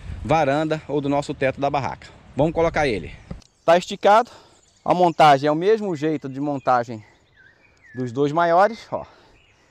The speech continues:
Nesse caso ele vai atravessar daqui pra lá, certo?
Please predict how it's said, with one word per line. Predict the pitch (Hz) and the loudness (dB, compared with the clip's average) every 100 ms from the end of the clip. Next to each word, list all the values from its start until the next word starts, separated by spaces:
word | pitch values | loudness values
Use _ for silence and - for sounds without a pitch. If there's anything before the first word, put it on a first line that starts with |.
| _ _ _ _ _ _ | _ _ _ _ _ _
Nesse | 143 190 185 | -8 -6 -4
caso | - 165 180 | 2 2 2
ele | 185 | -2
vai | 175 | -4
atravessar | 165 175 170 160 - 185 202 _ _ _ _ _ | -2 0 0 0 0 0 0 _ _ _ _ _
daqui | 202 202 185 247 | -2 2 2 -2
pra | 254 226 | -2 2
lá, | 165 127 117 _ _ _ _ _ | 4 2 0 _ _ _ _ _
certo? | 147 185 - | 0 0 0